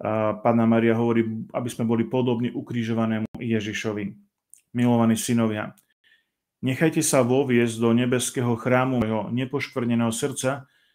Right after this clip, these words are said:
aby som vám mohla stále väčšmi, aby som vás mohla stále väčšmi pripodobňovať môjmu synovi Ježišovi. Váš kňazský život sa musí vo všetkom zhodovať s Ježišovým životom.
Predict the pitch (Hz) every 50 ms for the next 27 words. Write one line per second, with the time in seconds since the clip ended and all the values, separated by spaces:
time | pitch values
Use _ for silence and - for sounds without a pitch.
0 | _ _ _ _ - 135 143 170 170 - 180 175 165 156 143 123 123 131 143 147
1 | 143 143 131 - - - 131 123 120 113 120 131 131 - - 143 131 131 127 127
2 | 127 _ _ _ _ _ _ _ 139 127 131 127 - 139 135 127 131 135 139 135
3 | 117 117 123 117 117 117 113 113 - 127 120 120 117 127 135 - - 139 123 110
4 | - 139 151 147 143 131 123 123 113 120 123 123 139 143 135 131 127 120 117 120
5 | 113 - - 131 127 123 123 117 120 120 120 - - 131 123 113 110 113 110 -
6 | - 117 110 107 110 - - _ _ _ _ _ _ _ _ _ _ _ _ _
7 | _ _ _ _ _ _ _ - - 117 117 117 - - 131 135 135 131 - 135
8 | 123 120 151 151 135 123 - - 131 120 113 113 117 127 135 147 139 - - 127
9 | 117 120 113 113 - 139 135 135 - 127 123 110 123 131 127 131 123 120 117 113
10 | 110 120 120 117 123 117 - 123 113 113 113 110 110 120 113 113 110 110 120 117
11 | 117 120 123 -